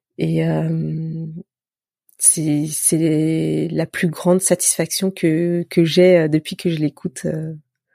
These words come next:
parce que j'en, j'ai eu des torticolis en début d'année, un, un très gros torticolis, euh, et qui, qui encore une fois me disait quelque chose. J'ai eu un lumbago, euh, qui me disait aussi, euh, quelque chose pendant ma traversée du désert. Donc, euh, vraiment, euh, depuis que j'écoute mon corps, je suis, euh,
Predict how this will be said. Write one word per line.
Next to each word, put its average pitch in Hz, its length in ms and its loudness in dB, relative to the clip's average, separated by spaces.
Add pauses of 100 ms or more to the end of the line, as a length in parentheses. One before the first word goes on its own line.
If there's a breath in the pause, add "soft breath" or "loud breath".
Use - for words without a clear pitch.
(460 soft breath)
parce - 120 0
que 185 120 4
j'en, 147 240 2
j'ai 160 160 2
eu 175 100 6
des 156 140 4
torticolis 160 580 0
en 165 100 4
début 147 240 0
d'année, 180 300 -2 (320)
un, - 60 -4 (260)
un 143 40 -2
très - 220 0
gros 180 140 4
torticolis, - 640 -4 (540 loud breath)
euh, - 220 0
et 156 260 2
qui, 151 420 -2
qui 165 140 0
encore 151 240 2
une 165 80 6
fois 190 180 6
me 170 120 8
disait 156 280 4
quelque 147 260 0
chose. 226 460 4
J'ai 160 220 2
eu 165 400 2
un 156 120 0
lumbago, 165 720 4
euh, 160 220 0
qui - 140 -4
me 160 140 0
disait 156 300 0
aussi, 160 340 0
euh, 139 80 2
quelque - 300 -6
chose 247 240 -6
pendant 143 240 -2
ma 143 140 0
traversée 151 440 0
du 147 140 -4
désert. 185 340 2
Donc, 151 260 -4
euh, 151 120 -2 (480 loud breath)
vraiment, 214 520 6
euh, 156 340 6
depuis 175 340 2
que 208 60 4
j'écoute 196 340 2
mon 175 100 2
corps, 196 200 2
je 180 100 -2
suis, 165 380 -2
euh, 160 360 -2